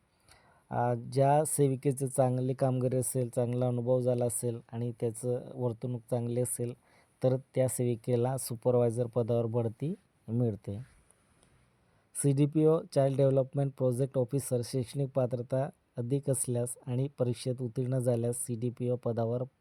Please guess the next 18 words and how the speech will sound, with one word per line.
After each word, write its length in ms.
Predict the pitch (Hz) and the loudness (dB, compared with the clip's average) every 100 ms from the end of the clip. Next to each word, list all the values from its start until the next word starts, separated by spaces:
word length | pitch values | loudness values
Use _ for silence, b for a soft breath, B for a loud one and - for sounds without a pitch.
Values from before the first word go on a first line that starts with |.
| - | -6
बढती 360 | 123 110 127 | -4 -2 -2
मिळू 220 | 120 113 131 | -2 -4 -6
शकते. 680 | - 110 _ 208 143 b b b b - | -6 -10 _ -10 -10 b b b b 2
तर 80 | 127 | 6
बघा, 200 | 127 139 | 8 6
या 100 | 139 | 6
ठिकाणी 340 | 139 135 131 | 4 2 4
लक्ष 220 | 127 - 131 | 2 2 4
द्यायचं, 360 | 120 117 131 123 | 4 4 0 -2
शैक्षणिक 380 | 127 113 131 | -2 0 -2
पात्रता 340 | 127 123 120 127 | 2 2 4 2
अधिक 300 | 113 135 131 | 2 0 0
असल्यास 360 | 123 131 131 104 - _ _ b b b - | 2 4 4 2 -10 _ _ b b b -2
आणि 160 | 127 | 0
परीक्षेत 480 | 127 127 120 - 131 | 2 2 2 -2 -4
उत्तीर्ण 380 | 123 117 127 131 | -4 -2 0 2
झाल्यास 380 | 120 123 131 117 | 4 4 4 2
सीडीपीओ 880 | - _ - 131 120 127 135 131 | -4 _ -6 -2 0 0 2 2